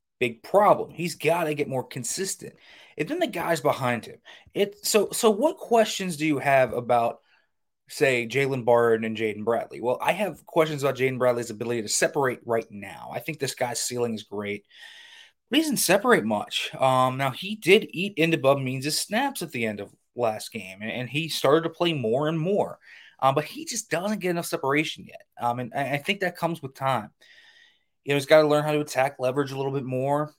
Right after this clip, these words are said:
how to get that sink, how to not round off his routes. I think he's a great contested catch player, so I would like to see them utilize that skill set a little bit more.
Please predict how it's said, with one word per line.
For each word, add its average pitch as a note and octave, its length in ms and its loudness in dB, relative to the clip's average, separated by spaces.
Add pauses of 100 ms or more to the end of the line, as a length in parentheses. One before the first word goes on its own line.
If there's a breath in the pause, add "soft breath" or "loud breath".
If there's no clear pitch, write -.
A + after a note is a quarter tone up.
(120)
how - 160 -10
to B2+ 100 2
get C3 220 -6
that B2 180 2
sink, D3+ 400 -2
how C3+ 100 -2
to A#2+ 80 2
not A#2+ 200 2
round B2+ 300 2
off C3 180 4
his A#2 160 -6
routes. A#2+ 380 2
I - 20 -8
think B2+ 160 -6
he's A2 120 -6
a G#2 40 -8
great G2+ 540 -2
contested - 560 -4
catch - 280 -6
player, D#3+ 360 -2
so A#2+ 160 0
I A2 40 4
would A2 140 0
like A2 220 -8
to A2+ 80 -14
see B2 160 -12
them A2+ 160 -8
utilize A2 480 0
that A2 200 -4
skill D3 240 2
set D3+ 200 0
a C#3+ 40 0
little C#3+ 180 2
bit C#3+ 120 0
more. D3+ 320 -2